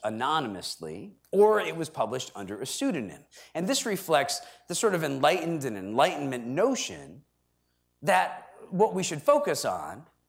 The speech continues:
and what really establishes the authority of an argument, it's not the identity of the author, right? It's, it's, it's the compelling,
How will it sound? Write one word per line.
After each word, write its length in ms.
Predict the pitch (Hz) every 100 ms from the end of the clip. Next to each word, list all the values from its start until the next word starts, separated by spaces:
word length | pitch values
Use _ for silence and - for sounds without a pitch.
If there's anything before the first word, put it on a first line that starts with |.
| _ _ _ _ _ _ -
and 140 | 180
what 200 | 185 175
really 440 | 226 294 180 143
establishes 760 | 131 - - 160 135 131 123 104
the 200 | 101 120
authority 1080 | 98 - - 254 269 175 - 101 82 95 113 -
of 220 | 131 117
an 80 | 123
argument, 680 | 98 107 - 87 78 90 -
it's 200 | 208 -
not 220 | 277 -
the 140 | 135
identity 540 | 101 107 120 110 95 92
of 200 | 98 85
the 120 | 82 - _
author, 460 | 233 254 - - - _ _ _ _
right? 340 | 151 202 240 - - _
It's, 260 | 196 - -
it's, 260 | 190 - -
it's 160 | 180
the 380 | - 143 123 151
compelling, 760 | 147 147 - - 262 208 147 135